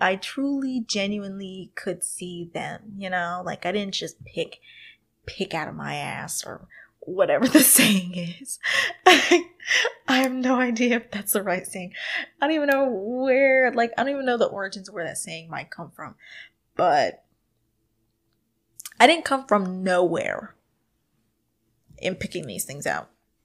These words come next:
So, yeah. And then lastly, for Aaron Samuels, a bit, a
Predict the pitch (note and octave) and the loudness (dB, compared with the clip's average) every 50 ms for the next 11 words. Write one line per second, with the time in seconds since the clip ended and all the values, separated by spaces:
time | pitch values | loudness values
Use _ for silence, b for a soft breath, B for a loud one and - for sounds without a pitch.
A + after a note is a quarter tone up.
0 | B B B B B B B B B B B B B B _ _ _ - - - | B B B B B B B B B B B B B B _ _ _ -6 0 4
1 | - G#3+ G#3 G3+ G3 G3 F#3+ F#3 F#3+ F#3+ - - - - - - - G#3+ G#3+ G#3+ | 8 8 8 10 8 8 6 6 4 2 2 0 0 0 0 2 2 4 6 6
2 | A3 G#3+ G#3+ G#3+ G#3+ A#3 C4 C#4+ D4 C#4+ D4 - C#4 C#4 C#4 C#4 - - A3 G3+ | 6 6 6 6 4 6 6 6 6 4 2 -2 -2 -2 -2 -4 -4 -2 -2 -2
3 | - - - G#3+ A3+ A#3 A#3+ A3+ G#3 G#3+ - - F#3+ F#3 F#3+ F#3+ F#3 F#3 F3+ F3+ | 0 0 0 0 2 2 2 0 0 -2 -2 -2 -2 -2 -2 -2 -4 -6 -6 -6
4 | F3+ F3 F#3 - - _ _ _ _ _ _ _ _ _ _ _ _ _ _ _ | -6 -8 -8 -12 -16 _ _ _ _ _ _ _ _ _ _ _ _ _ _ _
5 | - _ _ - D4+ D4 - G#4+ A4 - - - D#4+ | -20 _ _ -2 0 2 4 4 4 4 4 2 0